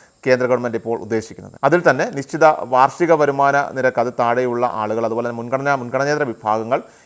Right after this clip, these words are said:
എന്നിങ്ങനെയൊക്കെ, ഏ, തരംതിരിച്ചായിരിക്കും അപേക്ഷകൾ ആരംഭിക്കുന്നത്. അപേക്ഷകൾ ഓൺലൈൻ പോർട്ടൽ വഴിയൊക്കെ ആകാനാണ് കൂടുതൽ സാധ്യത. വിശദമായിട്ടുള്ള അറിയിപ്പ് ഈ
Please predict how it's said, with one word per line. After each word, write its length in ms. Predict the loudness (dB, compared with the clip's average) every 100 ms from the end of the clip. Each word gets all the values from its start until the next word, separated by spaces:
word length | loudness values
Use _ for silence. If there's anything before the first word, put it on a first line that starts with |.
| -8
എന്നിങ്ങനെയൊക്കെ, 480 | -4 -2 0 0 -2 -2 -2
ഏ, 40 | -2 -2
തരംതിരിച്ചായിരിക്കും 720 | -2 -4 -4 0 0 -2 -8 -14 -8
അപേക്ഷകൾ 460 | -4 -4 -4 -6 -6 -6
ആരംഭിക്കുന്നത്. 480 | -4 -4 -8 -14 -20 _ 2
അപേക്ഷകൾ 420 | 2 2 0 2 2
ഓൺലൈൻ 280 | 0 -2 -2
പോർട്ടൽ 280 | -4 -4 -2
വഴിയൊക്കെ 360 | -2 0 -2 -4 -4
ആകാനാണ് 360 | 0 0 0 -6 -10 -10
കൂടുതൽ 360 | -6 -4 -4 -6 -10
സാധ്യത. 300 | -8 -8 -10 -18 _ _ _ -14
വിശദമായിട്ടുള്ള 480 | -4 2 2 2 2
അറിയിപ്പ് 300 | 0 -2 -6 -8
ഈ 20 | -10